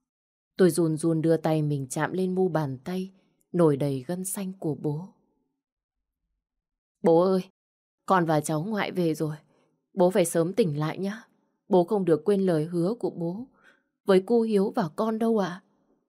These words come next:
Tôi cứ ngồi đó, dù không biết bố có thể nghe thấy hay không. Nhưng tôi nói chuyện với ông rất nhiều. Hiếu ngồi bên cạnh tôi, thằng bé ngoan ngoãn không phát ra một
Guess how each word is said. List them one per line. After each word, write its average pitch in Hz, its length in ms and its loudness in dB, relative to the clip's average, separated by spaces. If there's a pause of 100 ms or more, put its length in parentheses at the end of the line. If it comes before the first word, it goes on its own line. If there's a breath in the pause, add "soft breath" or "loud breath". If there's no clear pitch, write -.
(1400)
Tôi 165 240 4
cứ 180 100 2
ngồi 147 340 -4
đó, 156 380 -10 (420)
dù 165 220 4
không 165 220 -4
biết 196 200 0
bố 156 200 0
có 233 180 -4
thể 151 180 -4
nghe 156 260 -6
thấy 160 220 -4
hay 190 180 -10
không. 165 240 -8 (580)
Nhưng 165 220 2
tôi 165 160 4
nói 147 200 -2
chuyện 143 300 -2
với 165 120 -6
ông 160 280 -6
rất 220 240 -10
nhiều. 147 220 -6 (840)
Hiếu 165 240 4
ngồi 165 240 -2
bên 151 220 -4
cạnh 147 220 -8 (100)
tôi, 165 260 -8 (280 soft breath)
thằng 160 180 -2
bé 151 180 2
ngoan 208 260 -8
ngoãn 196 320 -8
không 214 200 -8
phát 254 180 -10
ra 220 180 -8
một 147 220 -6